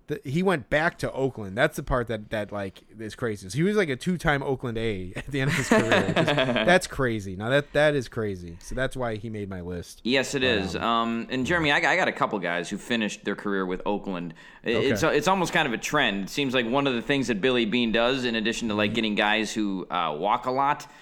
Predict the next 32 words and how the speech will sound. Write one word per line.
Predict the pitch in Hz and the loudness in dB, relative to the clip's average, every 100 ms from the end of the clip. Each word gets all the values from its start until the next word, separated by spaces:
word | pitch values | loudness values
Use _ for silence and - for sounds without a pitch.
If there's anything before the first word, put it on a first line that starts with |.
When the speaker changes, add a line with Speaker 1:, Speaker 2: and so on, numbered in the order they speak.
| - 90 | -20 -2
Speaker 2:
is | 117 120 110 113 | 2 2 0 0
Speaker 1:
Yeah. | |
Speaker 2:
he | 127 | 0
just | 123 - | 0 0
gets, | 131 - - - | -2 -2 -10 -2
gets | 127 - | -2 -2
players | - 127 123 120 113 - | 0 2 4 2 0 -4
towards | - 127 101 | -2 -2 0
the | 113 | 0
end | 120 | 2
of | 107 | 2
their | 110 | 0
career | - 107 113 107 | 0 0 2 2
to | 98 | 0
see | 117 | -4
if | 98 | -4
he | |
can | 98 | -4
squeeze | 92 - 113 110 104 | -6 -4 0 0 0
one | 107 | -2
more | 104 95 98 | 0 -2 0
year | 101 98 | 0 0
out | 82 80 | 0 0
of | 78 | -4
'em. | 80 - _ - _ _ _ _ _ 107 | -6 -10 _ -20 _ _ _ _ _ -10
Speaker 1:
Yeah, | 117 110 90 - | -6 -6 -10 -12
Speaker 2:
And | 98 | -6
you | 104 | -4
Speaker 1:
for | 120 | -4
sure. | - 143 110 - - | -2 -2 -2 -6 -4
Um, | 131 127 123 120 - - - | 0 2 0 -4 -8 -14 -2
yeah, | 143 127 | 2 2